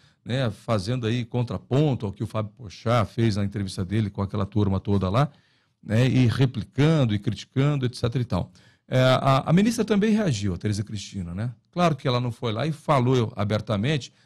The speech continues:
mas ela pediu, em forma de protesto, que os produtores coloquem bandeiras do Brasil nesse sete de setembro, né, a essas investidas negativas contra o setor rural.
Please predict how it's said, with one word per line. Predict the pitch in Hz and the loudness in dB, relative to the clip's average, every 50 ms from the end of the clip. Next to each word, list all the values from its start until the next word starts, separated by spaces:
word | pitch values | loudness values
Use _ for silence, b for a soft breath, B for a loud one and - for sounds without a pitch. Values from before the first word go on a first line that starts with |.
| _ _ | _ _
mas | - 113 117 131 | -4 -2 -2 0
ela | 151 165 165 | 0 -2 -4
pediu, | 165 - 226 151 110 117 113 107 110 | -6 -8 -10 -8 -4 -4 -2 -2 -2
em | 113 107 92 | -4 -4 -6
forma | - - 127 139 143 127 117 | -6 -2 0 0 0 0 0
de | 104 101 | -2 -4
protesto, | - 101 98 - - 139 156 143 - - - | -6 -8 -8 -4 -2 0 0 0 0 -4 -10
que | - 139 | -10 -10
os | 131 - | -10 -8
produtores | 143 143 - - - 147 156 147 - | -8 -10 -8 -4 -2 -2 -2 -2 -4
coloquem | - - 170 151 143 143 156 170 165 - 165 160 | -4 0 2 2 4 4 2 0 0 -2 -4 -4
bandeiras | 139 143 160 147 127 101 131 156 175 165 135 113 | 0 0 2 2 2 2 2 2 4 4 2 0
do | 120 | 0
Brasil | 117 117 104 90 104 135 | 0 -2 -2 -2 -2 -4
nesse | 135 131 117 131 113 | -6 -6 -6 -8 -8
sete | - - 117 - | -6 -6 -8 -6
de | - | -6
setembro, | - 165 151 120 160 180 196 156 107 95 b b b b b b b b b b _ - | -6 -6 -4 -2 -2 -2 0 -2 -4 -6 b b b b b b b b b b _ -2
né, | 131 147 - - | 0 0 0 0
a | 143 156 151 | 0 2 2
essas | 160 175 185 180 - - 185 175 170 147 156 | 2 2 0 -2 -2 -2 0 0 0 0 -2
investidas | 170 185 165 165 135 - - - - - 220 214 156 135 123 110 | -2 0 0 0 0 0 -2 -6 -4 -2 -2 0 2 2 2 2
negativas | 123 127 127 123 110 123 - 143 156 160 143 151 143 - | 2 2 2 2 2 2 0 0 0 2 2 0 -2 -2
contra | - - 135 135 120 139 | -2 -2 -2 -2 -2 -4
o | 139 | -6
setor | - 147 131 - 143 139 | -4 -4 -4 -4 -2 -2
rural. | 131 123 104 92 87 - | 0 0 0 0 0 -2